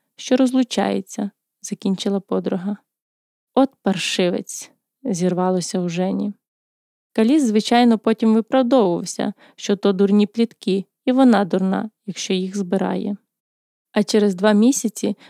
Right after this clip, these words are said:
доля на щось влаштувала їм очну ставку. Женя з гарбузом, животом і Зіною зібралися до міста дочці по шубку, бо листопад розпочинався морозами. В Рівному, коли чекали на залізничній станції потяг у зворотну путь,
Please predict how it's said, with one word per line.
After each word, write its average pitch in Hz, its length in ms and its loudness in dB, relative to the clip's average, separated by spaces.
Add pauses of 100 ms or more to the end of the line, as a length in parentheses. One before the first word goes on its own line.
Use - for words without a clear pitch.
доля 254 320 4
на 208 180 2
щось - 300 -4
влаштувала 202 580 -2
їм 202 220 0
очну 202 380 0
ставку. - 640 -6 (680)
Женя 240 360 4
з 180 60 -4
гарбузом, 202 540 2
животом 196 520 0
і 190 100 -4
Зіною 240 440 4
зібралися 202 580 -2
до 185 120 -2
міста 214 480 0
дочці 190 460 -4
по 247 160 -2
шубку, - 580 -6 (360)
бо 202 120 0
листопад 220 640 -2
розпочинався 220 800 -2
морозами. 202 720 -2 (680)
В 190 80 -8
Рівному, 247 460 4
коли 202 240 2
чекали 208 440 0
на 202 140 2
залізничній 202 640 0
станції 202 520 -2
потяг 202 400 -2
у - 120 -4
зворотну 196 540 -2
путь, - 320 -4